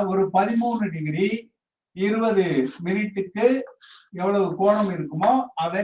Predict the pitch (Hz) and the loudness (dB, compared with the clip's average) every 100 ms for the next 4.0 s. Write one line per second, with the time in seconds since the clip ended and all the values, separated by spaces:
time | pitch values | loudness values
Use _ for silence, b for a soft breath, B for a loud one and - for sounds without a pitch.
0 | - 185 190 180 170 151 160 175 139 135 | -4 -6 2 4 4 0 0 0 -2 -6
1 | 127 117 113 - 127 - - _ _ _ | -6 -8 -6 -6 -6 -6 -14 _ _ _
2 | _ _ - 214 262 262 233 202 185 180 | _ _ -6 4 6 8 6 4 4 2
3 | 208 214 202 175 185 220 196 180 180 | 2 0 0 0 0 0 0 0 -2